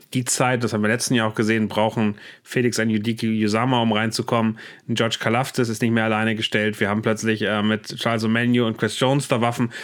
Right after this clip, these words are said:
Und ich mein, also, wenn ich das so selbst erzähle, dann merke ich eigentlich, wie geil ich mich drauf freue, dass die alle mal zusammenspielen. Wie sehr gerne würde ich sehen, ähm, dass in der, in der Mitte Chris Jones Druck macht, ähm, Charles Omenihu von überall kommt und wir die beiden Jungen noch dazu haben.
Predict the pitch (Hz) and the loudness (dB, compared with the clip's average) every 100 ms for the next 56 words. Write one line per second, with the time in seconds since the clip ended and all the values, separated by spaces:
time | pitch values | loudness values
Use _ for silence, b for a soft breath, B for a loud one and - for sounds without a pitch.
0 | B 120 117 127 113 - - - 139 113 | B -2 0 0 -2 -8 -18 -6 -2 0
1 | 98 - 127 127 127 120 110 107 - 143 | -2 -6 -2 0 0 0 0 -2 -6 -2
2 | 143 127 127 143 143 123 156 156 127 123 | -2 0 0 0 0 0 2 4 4 4
3 | 123 123 120 127 117 110 113 131 123 120 | 2 0 0 0 0 0 2 2 0 -2
4 | 117 113 - 131 127 120 120 120 - 139 | -2 -2 0 2 4 2 0 -2 2 2
5 | 127 117 117 127 117 131 135 - 113 107 | 4 2 2 2 2 2 0 0 0 0
6 | B B B 120 113 127 135 131 131 131 | B B B 2 4 4 4 2 2 2
7 | 123 139 120 127 127 131 127 110 120 117 | 2 2 0 0 2 2 0 0 0 0
8 | B B - 113 - 127 113 127 120 123 | B B -4 -4 -2 0 0 0 2 2
9 | 127 127 120 - 131 139 123 - 131 139 | 2 0 -2 2 2 2 -2 0 0 2
10 | 135 120 123 - 110 117 113 120 123 117 | 2 0 -2 -2 0 2 0 0 0 2
11 | 123 131 131 139 165 147 120 127 147 131 | 2 2 2 0 2 2 2 2 2 0
12 | 123 B B - 120 117 113 117 120 117 | -2 B B 0 2 4 2 2 4 4
13 | 156 143 113 117 104 123 110 117 | 4 2 2 -2 2 2 2 0